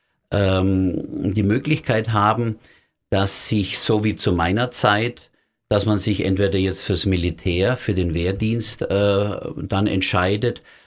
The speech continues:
aber dann muss es parallel dazu etwas anderes geben. Ob das jetzt nochmal wieder dieses, äh, Zivildienst ist oder man spricht ja auch oft von einem verpflichtenden sozialen Jahr.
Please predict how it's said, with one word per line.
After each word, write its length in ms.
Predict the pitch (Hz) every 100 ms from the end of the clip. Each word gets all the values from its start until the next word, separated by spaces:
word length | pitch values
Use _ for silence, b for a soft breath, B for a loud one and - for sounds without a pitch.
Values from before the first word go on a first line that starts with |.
| B
aber 200 | 104 107
dann 140 | 110
muss 160 | 113 117
es 140 | 113
parallel 540 | - 107 101 95 92 113
dazu 640 | 117 - - 110 110 113 -
etwas 360 | 101 98 82
anderes 640 | 76 87 95 95 90 -
geben. 340 | - 82 80 82
Ob 180 | 90 -
das 200 | 98 -
jetzt 240 | 92 -
nochmal 440 | 98 98 98 92
wieder 200 | 98 95
dieses, 460 | 92 95 92 87 -
äh, 220 | - 82
Zivildienst 1500 | 78 98 85 95 127 156 156 - _ _ 127 135 151 143 -
ist 380 | - 131 143 -
oder 500 | 101 92 95 92 90
man 180 | 90 92
spricht 360 | - 101 95 -
ja 120 | 87
auch 120 | 87
oft 300 | 90 95 -
von 220 | - 87
einem 280 | - 87 87
verpflichtenden 800 | 92 80 - 113 - 104 90 90
sozialen 880 | - 87 - 87 80 85 85 80 78 -
Jahr. 540 | 82 85 90 123 139